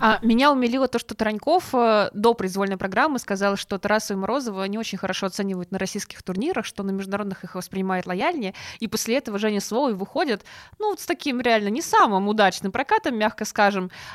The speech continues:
а, и оценивают их как раз супер лояльно. И еще один момент, э, который мне понравился с парного турнира, возможно, даже больше, чем прокат, э, Жени с Вовой, это то, как Максим Тараньков танцевал вместе с ними,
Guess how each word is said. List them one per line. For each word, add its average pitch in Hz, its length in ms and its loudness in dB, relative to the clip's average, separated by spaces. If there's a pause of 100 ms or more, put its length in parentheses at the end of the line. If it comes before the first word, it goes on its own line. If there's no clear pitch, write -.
а, 190 280 6
и 214 500 4
оценивают 240 680 -2
их 233 100 -2
как - 140 -8
раз 214 200 0
супер 220 360 -6
лояльно. 165 460 -4 (380)
И 202 80 -4
еще 202 600 0
один 190 320 2
момент, 196 600 0
э, 180 160 0
который 180 280 -4
мне 180 120 -4
понравился 180 500 -2
с - 40 -12
парного 185 320 -2
турнира, 202 640 2
возможно, 196 360 -2
даже 190 180 -2
больше, 185 320 -2
чем 160 200 -8
прокат, 165 400 -8
э, 165 140 -2
Жени 170 240 -2
с - 140 -8
Вовой, 247 260 2
это 170 340 -2
то, 196 120 -2
как 180 240 -4
Максим 180 320 -6
Тараньков 180 400 -2
танцевал 190 500 2
вместе 185 300 -8
с - 100 -10
ними, 185 340 -4